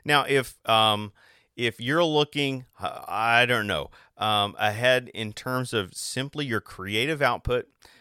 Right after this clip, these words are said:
the energies you like to put into this as, as hobby,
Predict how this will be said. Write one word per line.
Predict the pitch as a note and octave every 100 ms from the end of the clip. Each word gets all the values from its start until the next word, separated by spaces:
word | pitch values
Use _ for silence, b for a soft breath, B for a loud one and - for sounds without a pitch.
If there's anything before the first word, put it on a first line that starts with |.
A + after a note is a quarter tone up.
| B
the | - G2
energies | A#2 B2 B2 B2 B2 A#2+
you |
like | A2+ G#2+ -
to | A2
put | A#2+ A2+
into | A2 A2 A2
this | A2 A#2 -
as, | E2+ E2 - -
as | E2 D#2
hobby, | G2+ B2+ D3 D3+ C#3+ C#3